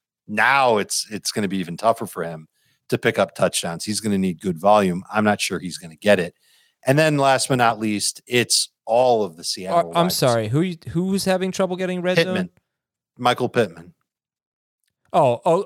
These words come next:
Speaker 2: okay. Yeah, yeah, yeah. I'm sorry. I was thinking about
Speaker 1: I mean, there
Speaker 2: wide
Speaker 1: were some games
Speaker 2: receivers.
Speaker 1: where he got a couple, but
Speaker 2: Yeah. Okay. S-, Pittman, yeah.
Speaker 1: Pittman,
Speaker 2: Right.
Speaker 1: to me, Pittman's a loser.
Speaker 2: Hu-, yeah, big time.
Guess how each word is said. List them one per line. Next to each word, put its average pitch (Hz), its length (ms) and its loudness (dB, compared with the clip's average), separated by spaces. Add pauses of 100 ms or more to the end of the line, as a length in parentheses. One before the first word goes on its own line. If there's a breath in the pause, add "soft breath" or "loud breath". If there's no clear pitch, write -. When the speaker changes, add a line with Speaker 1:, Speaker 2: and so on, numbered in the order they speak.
(120)
Speaker 2:
okay. 127 280 -2
Yeah, 110 260 0
yeah, 92 240 -10
yeah. - 140 -18 (720)
I'm 127 140 -4
sorry. 104 240 0
I 151 100 0
was 185 160 0
thinking 160 260 -2
about 127 420 0 (420)
Speaker 1:
I - 20 -2
mean, 185 140 2
there 185 100 2
Speaker 2:
wide 165 40 2
Speaker 1:
were 131 160 2
some 127 60 0
games 139 260 2
Speaker 2:
receivers. 120 120 -2
Speaker 1:
where 101 140 0
he 90 60 -4
got 85 260 -4 (180)
a 87 80 -14
couple, 82 460 -18
but 85 180 -20 (240)
Speaker 2:
Yeah. 117 300 -2 (440)
Okay. 156 340 4
S-, - 300 -8
Pittman, 160 540 2
yeah. 117 360 0 (600)
Speaker 1:
Pittman, 220 240 4
Speaker 2:
Right. 185 100 0
Speaker 1:
to 190 60 4
me, 196 160 4
Pittman's 147 400 0
a 123 60 2
loser. 92 340 -4
Speaker 2:
Hu-, 170 80 -2
yeah, 107 220 -4
big 110 240 -8
time. - 240 -14